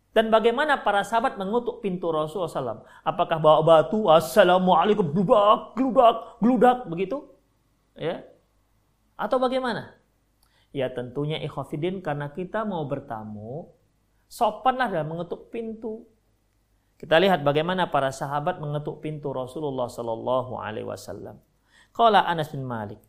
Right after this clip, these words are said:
"Inna abwaba Rasulillahi sallallahu alaihi wasallam kana tuqra'u bil azafir." Bahwasanya pintu Rasulullah sallallahu alaihi wasallam diketuk dengan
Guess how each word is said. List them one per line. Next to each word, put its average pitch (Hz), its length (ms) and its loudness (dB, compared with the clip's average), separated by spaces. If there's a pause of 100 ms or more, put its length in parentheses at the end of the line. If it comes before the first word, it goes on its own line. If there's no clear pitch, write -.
(140)
"Inna 220 340 -2
abwaba 156 560 4
Rasulillahi 156 800 -2
sallallahu 139 340 -4
alaihi - 140 -18
wasallam 214 240 -2 (500)
kana 196 560 2
tuqra'u 226 540 0
bil 151 260 -4
azafir." 131 720 -8 (640)
Bahwasanya 143 920 -4 (320)
pintu 170 400 -4
Rasulullah 175 640 0
sallallahu 170 220 -4
alaihi 220 80 -2
wasallam 226 200 -2 (460)
diketuk 233 720 -6
dengan 202 480 -4